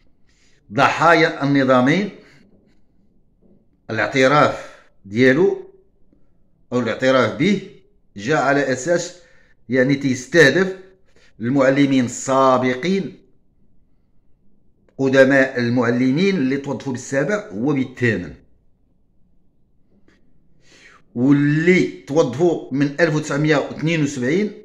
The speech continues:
إلى غاية ألف وتسعمية وستة وثمانين. إذن هاد ربعة آلاف وستمية اللي هما تخرجوا بالسلم التاسع في ألفين واثناش ألفين وثلطاش، أولاً تخرجوا في ألفين واثناش ألفين وثلطاش، يعني، ما كاينينش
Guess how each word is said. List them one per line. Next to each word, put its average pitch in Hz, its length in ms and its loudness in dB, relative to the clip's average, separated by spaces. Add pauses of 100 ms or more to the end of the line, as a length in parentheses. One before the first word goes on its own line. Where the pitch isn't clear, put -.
إلى 143 160 -2
غاية 151 180 -2
ألف 151 280 -8
وتسعمية 165 380 -6
وستة - 240 -8
وثمانين. 95 520 -8 (1600)
إذن 123 200 0
هاد 131 220 2
ربعة 123 240 2
آلاف 151 220 4
وستمية 139 680 -6 (220)
اللي 113 120 -2
هما 135 180 0
تخرجوا 151 520 -2
بالسلم 139 360 -4
التاسع 120 480 -2 (760)
في 104 100 -12
ألفين 139 180 -4
واثناش 123 340 -2
ألفين 110 200 -6
وثلطاش، 147 560 -8 (640)
أولاً 156 260 4
تخرجوا 139 340 -4
في 123 100 -8
ألفين 147 180 -4
واثناش 143 480 -4
ألفين 131 220 -2
وثلطاش، 123 640 -8 (540)
يعني، 127 320 2
ما 151 120 2
كاينينش 147 800 0